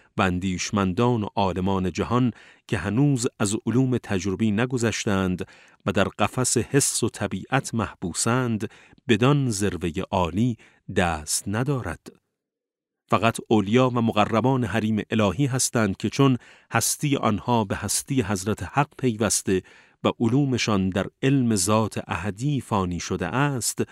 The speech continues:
از حقایق و تأویل قرآن مطلع می باشند. و ما کان هذا القرآن ان یفتری من دون الله ولکن تصدیق الذی بین یدیه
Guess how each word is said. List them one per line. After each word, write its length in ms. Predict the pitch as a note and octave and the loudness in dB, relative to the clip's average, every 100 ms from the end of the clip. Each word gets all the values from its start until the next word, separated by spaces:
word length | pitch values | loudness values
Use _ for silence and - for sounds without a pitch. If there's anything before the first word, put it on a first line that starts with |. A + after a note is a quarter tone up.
| - - _ | -8 -20 _
از 220 | - G2+ G2 | 0 0 0
حقایق 800 | - G2+ G#2+ G2 - A2 G2 G2+ | -2 -2 0 0 -2 -6 -4 -4
و 80 | F#2 | -6
تأویل 640 | - - - F#2+ F2+ E2+ | -8 -10 -10 -10 -6 -6
قرآن 560 | F#2 F#2+ F2 F#2+ F2 E2 - - _ - | -4 -4 -4 -4 -6 -8 -16 -20 _ -2
مطلع 540 | - - - F2+ E2+ - | -2 -2 -6 -4 -4 -6
می 180 | F#2 E2+ | -10 -8
باشند. 580 | E2 - - A2+ - - - _ _ _ _ _ _ _ _ - | -10 -10 -12 -12 -16 -18 -20 _ _ _ _ _ _ _ _ -2
و 80 | |
ما 200 | F#2 F#2+ | 2 2
کان 400 | F2+ - C#3+ C#3 | 2 2 2 4
هذا 440 | C3 E2 C3 C3 A#2+ | 0 2 2 2 2
القرآن 800 | A2+ - G2+ F#2+ A#2+ G2+ F#2+ B2+ | 0 0 -2 -2 0 0 0 -2
ان 80 | A2 | -2
یفتری 720 | F#2+ F#2 C3 - B2 A2+ A2 | 0 2 0 0 -2 2 2
من 220 | G2 F#2+ | 2 0
دون 280 | F2 F#2+ F2+ | -2 -2 -2
الله 440 | E2+ F2+ A#2 B2+ - - - _ _ | -2 0 2 2 0 -10 -20 _ _
ولکن 640 | G#2+ G2+ C3+ C3+ - B2+ A2+ | 0 4 4 2 0 0 0
تصدیق 600 | - F#2 - B2 A#2 G#2 | -2 -2 -2 0 0 0
الذی 580 | G2 F#2 A2 A2+ A2+ G2 | -2 0 -2 -2 -2 -2
بین 320 | G#2+ A2+ G2+ | -2 0 0
یدیه 720 | F#2+ F2+ E2+ A2 B2+ B2 G2+ | 0 0 0 0 0 -2 -4